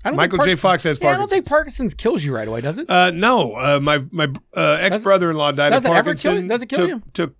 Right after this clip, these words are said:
Speaker 2: twelve or fifteen years to
Speaker 1: Okay,
Speaker 2: kill
Speaker 1: so
Speaker 2: him.
Speaker 1: it does kill you, but
Speaker 2: It
Speaker 1: it
Speaker 2: does kill you.
Speaker 1: What's it do eventually?
Speaker 2: Uh, I believe, and I, I'm no expert, but I believe what happens is it just kinda seizes up stuff. And,
Speaker 1: Okay.
Speaker 2: uh, you know what I mean?
Speaker 1: Mm, um,
Speaker 2: Probably, a, I, my guess would be a heart attack from it.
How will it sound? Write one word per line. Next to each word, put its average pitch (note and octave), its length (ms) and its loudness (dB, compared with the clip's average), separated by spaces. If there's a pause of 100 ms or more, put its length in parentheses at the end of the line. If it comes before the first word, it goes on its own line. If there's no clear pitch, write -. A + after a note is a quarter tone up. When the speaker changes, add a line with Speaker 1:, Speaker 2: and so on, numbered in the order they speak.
Speaker 2:
twelve D#3+ 340 -2
or D3 80 -6
fifteen E3 460 -4
years A#2+ 180 -6
to C3+ 60 -8
Speaker 1:
Okay, B2+ 160 -4
Speaker 2:
kill F3 80 0
Speaker 1:
so F#3+ 140 -2
Speaker 2:
him. - 20 0
Speaker 1:
it C#3+ 80 -6
does B3+ 200 -2
kill B3+ 300 -2
you, G2+ 180 -8
but C3+ 140 -6
Speaker 2:
It C3+ 40 0
Speaker 1:
it - 20 0
Speaker 2:
does C#3+ 180 0
kill F#2 220 -6
you. D#2 100 -18
Speaker 1:
What's A#3 220 -6
it B3 120 -10
do A3 200 -4
eventually? G#2+ 440 -12 (220)
Speaker 2:
Uh, F3 240 6
I E3 80 0
believe, D#3 640 0
and D3+ 180 0
I, C#3+ 180 2
I'm C#3+ 120 -2
no E3 200 2
expert, D3 420 -2
but D3 240 -2
I C#3+ 120 -2
believe D3+ 440 -2
what D3+ 140 0
happens C#3 420 -2
is B2+ 180 -6
it B2 100 -10
just C#3 220 -12
kinda C#3 280 -8
seizes C#3 520 -6
up C#3+ 160 -8
stuff. - 420 -12
And, B2+ 120 -12
Speaker 1:
Okay. C#3 180 -10
Speaker 2:
uh, G2+ 60 -14
you C3 280 -10
know C3 120 -4
what C3+ 100 -4
I C3+ 60 -4
mean? C3 300 -8
Speaker 1:
Mm, F2+ 100 -14
um, F2 120 -16
Speaker 2:
Probably, C#3+ 300 -2
a, B2+ 80 -8 (300)
I, D3 200 -4 (120)
my C3+ 120 -8
guess D3 260 -4
would C#3 100 -8
be C3+ 80 -2
a A#2+ 80 -2
heart C3 160 -4
attack D3 340 -6
from D#3+ 220 -10
it. - 100 -12